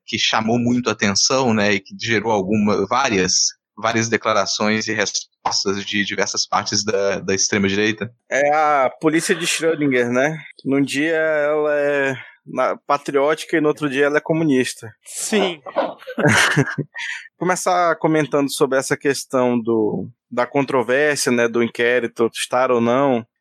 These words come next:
Speaker 2: Aí eu compartilhando a opinião do queridíssimo tio Rei, que, é, que realmente, é, como o regimento do S T F tem força de lei, e, e aí, como a investigação trata de ofensas destinadas a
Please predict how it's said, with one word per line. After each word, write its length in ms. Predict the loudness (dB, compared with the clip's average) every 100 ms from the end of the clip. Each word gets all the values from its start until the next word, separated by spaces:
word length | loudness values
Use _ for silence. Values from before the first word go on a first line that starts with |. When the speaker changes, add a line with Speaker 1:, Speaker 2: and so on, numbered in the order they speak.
| -4
Speaker 2:
Aí 180 | 0 0
eu 60 |
compartilhando 580 | -2 0 -2 0 0 0
a 40 |
opinião 420 | 0 2 2 2 2
do 320 | 2 0 -2 -4
queridíssimo 520 | -2 0 0 0 -2
tio 220 | 0 -2 0
Rei, 460 | 0 0 0 -4 -10 _
que, 560 | -4 0 2 2 2 0 -4 -12 -12 -16 _ -4
é, 580 | 0 2 2 2 0 -4 _ _
que 120 | -2
realmente, 420 | 0 2 0 -2 -8 -2
é, 320 | 0 2 -2 -6 -4
como 260 | -2 0
o 40 | 2
regimento 420 | 2 2 0 -4
do 100 | -4
S 180 | -4 -2
T 80 | 0
F 180 | -2 0
tem 120 | -4
força 300 | 0 -2 0
de 100 | 0
lei, 320 | 0 2 2
e, 600 | 0 0 0 0 2 0 -2
e 140 | 0
aí, 320 | 2 2 0 -4 _
como 220 | -4 0 2
a 120 | 0
investigação 640 | 0 -2 0 0 2 0
trata 340 | 2 0 0 -2
de 160 | 0
ofensas 760 | -2 0 0 0 0 -4 -6 -10 _
destinadas 520 | 0 0 2 0 2 2
a 280 | 2 2